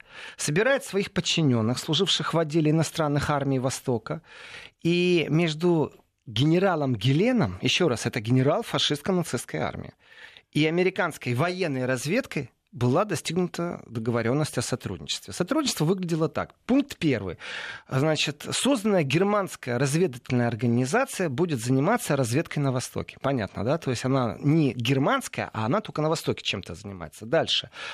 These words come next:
Они работают совместно с американскими сотрудниками. То есть спецслужба, она не германская. Они работают с американцами. Дальше. Эта организация работает вроде под германским руководством, ну, вроде бы как.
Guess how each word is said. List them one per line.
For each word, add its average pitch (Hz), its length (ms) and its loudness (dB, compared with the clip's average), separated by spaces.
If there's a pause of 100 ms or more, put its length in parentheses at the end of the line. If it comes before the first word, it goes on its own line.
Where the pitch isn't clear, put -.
(120)
Они 202 200 2
работают 226 400 0
совместно 190 440 2
с - 120 0
американскими 202 760 2
сотрудниками. 156 800 0
То 156 120 -2
есть 156 120 0
спецслужба, 180 500 0
она 165 100 0
не 196 140 2
германская. 185 640 -2 (460)
Они 147 140 0
работают 226 340 0
с - 100 -4
американцами. 185 720 -2
Дальше. 135 440 -2 (420)
Эта 160 180 -2
организация 214 680 0
работает 180 480 0
вроде 185 220 2
под 139 160 0
германским 226 600 2
руководством, 147 720 0
ну, 165 100 4
вроде 175 320 2
бы 95 140 -4
как. - 340 -10